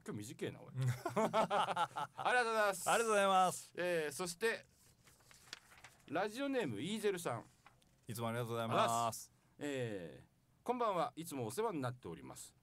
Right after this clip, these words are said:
Speaker 1: 伝説、レジェンド。えー、佐久市の、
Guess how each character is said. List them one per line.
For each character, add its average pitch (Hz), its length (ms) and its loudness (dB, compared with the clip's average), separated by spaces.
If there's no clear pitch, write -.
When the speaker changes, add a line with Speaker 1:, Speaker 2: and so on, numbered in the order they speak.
Speaker 1:
伝 226 200 0
説、 196 340 -6
レ 131 80 -4
ジ 208 80 -2
ェ 240 40 2
ン 220 60 -4
ド。 - 140 -10
え 110 260 -4
ー、 - 60 -8
佐 226 100 0
久 302 160 -8
市 202 220 -4
の、 123 340 -4